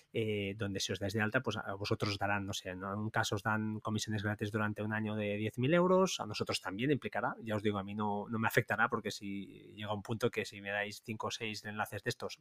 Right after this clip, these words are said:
pues cincuenta mil euros como que no, lo puedo decir con voz alta, no los tengo, <laughs> o sea que no es mi caso. Pero bueno, a vosotros os ayudará, pues oye, ningún problema. Y, y, bueno, quería ya, para ir encarando y cerrando, bueno, llevamos dos horas de podcast,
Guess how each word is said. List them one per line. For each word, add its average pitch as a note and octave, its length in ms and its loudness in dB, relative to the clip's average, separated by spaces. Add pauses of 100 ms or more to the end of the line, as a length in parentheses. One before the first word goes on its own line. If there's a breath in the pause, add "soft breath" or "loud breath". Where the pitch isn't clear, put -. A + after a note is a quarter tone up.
pues - 180 -10
cincuenta G2+ 360 -8
mil G#2+ 140 -2
euros A2 220 -2
como G2 240 -14
que G2 100 -6
no, G2 240 -2 (500 loud breath)
lo G#2+ 140 2
puedo A2 140 4
decir A2 200 4
con G2+ 160 2
voz G2+ 160 2
alta, G#2+ 240 0
no G2 100 -2
los G#2 160 0
tengo, D#3 280 10
<laughs> - 180 8
o D3 120 10
sea - 260 2
que - 240 2 (320 loud breath)
no C3 140 12
es A#2 80 6
mi A#2 140 8
caso. C3+ 380 4 (420 loud breath)
Pero C#3 120 12
bueno, F3 200 10
a A#2+ 60 8
vosotros A#2+ 340 6
os B2 80 6
ayudará, B2 440 8
pues - 220 -2
oye, A2 200 -14
ningún A2 240 2
problema. G2 420 -4 (460 loud breath)
Y, A#2 680 4
y, A2+ 280 4
bueno, A#2 460 6
quería A#2+ 300 6
ya, D#3+ 260 6 (480)
para G#2+ 180 2
ir B2 220 0 (180)
encarando C3+ 500 6
y G#2+ 120 4
cerrando, A2 320 0
bueno, G2+ 280 4
llevamos G#2+ 320 6
dos B2 200 6
horas A2+ 160 4
de A2+ 80 6
podcast, - 420 0